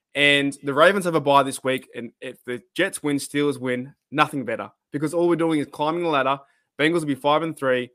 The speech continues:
and I think the wild card is sitting there for us if we stick, if we keep continuing to, to, to play. But the North is still in, in total too.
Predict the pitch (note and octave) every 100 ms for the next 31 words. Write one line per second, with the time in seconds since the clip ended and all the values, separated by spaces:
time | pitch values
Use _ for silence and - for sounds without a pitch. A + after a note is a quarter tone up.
0 | _ _ _ C3 C#3 C3 D#3+ E3 D#3+ _
1 | _ _ _ _ C#3+ D3 E3 G#3+ F3+ F3
2 | D#3 C#3 - D#3+ D#3+ C#3+ B2+ B2+ B2+ B2+
3 | B2+ B2+ - C#3 _ - C3 C3 C3 C#3
4 | C3+ B2+ C3 B2+ A2+ G#2+ A2 A2+ _ C3
5 | B2+ B2+ _ _ _ - C#3+ C#3+ C#3+ D#3
6 | E3 D#3 - D3 C#3 B2+ B2 B2 A#2+ A#2+
7 | G#2+ A2+